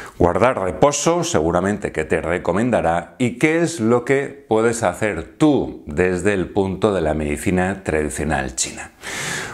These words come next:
Pues mira, voy a explicarte un poquito cómo lo contempla la medicina china cuando hay un riesgo de amane-, de amenaza de aborto.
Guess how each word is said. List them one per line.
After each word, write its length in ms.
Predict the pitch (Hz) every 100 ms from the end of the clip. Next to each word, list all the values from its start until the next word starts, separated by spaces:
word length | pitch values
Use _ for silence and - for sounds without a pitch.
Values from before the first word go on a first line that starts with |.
| -
Pues 160 | 123
mira, 380 | 151 117 76 - - - -
voy 140 | 117 131
a 20 |
explicarte 540 | 151 147 139 139 135
un 100 | 156
poquito 540 | 143 117 117 143 143 -
cómo 260 | 120 139
lo 160 | 131 107
contempla 1040 | 104 87 82 80 127 123 110 90 67 - -
la 200 | 78 80
medicina 540 | 78 76 76 98 95
china 460 | 80 98 92 101 -
cuando 640 | - 90 92 98 98 - 92
hay 240 | 95 101
un 160 | 92 85
riesgo 640 | 110 139 113 92 98 -
de 180 | 78 78
amane-, 520 | 71 71 80 90 90
de 200 | 95 123
amenaza 640 | 101 85 90 90 101 - -
de 180 | 69 71
aborto. 520 | 71 78 - - -